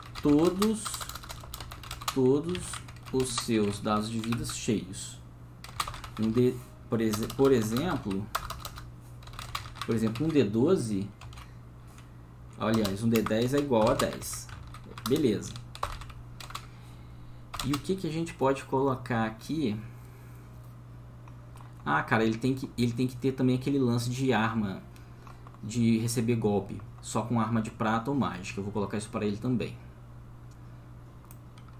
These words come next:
A partir do cinco.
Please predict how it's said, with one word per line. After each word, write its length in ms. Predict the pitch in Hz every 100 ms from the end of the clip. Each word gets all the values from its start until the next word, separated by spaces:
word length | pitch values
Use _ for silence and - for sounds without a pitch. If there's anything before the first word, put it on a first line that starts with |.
| - - - - - - - - - - - - - - - - - - - - - - -
A 20 | -
partir 300 | 110 104 117
do 120 | 110
cinco. 600 | - - - 113 - -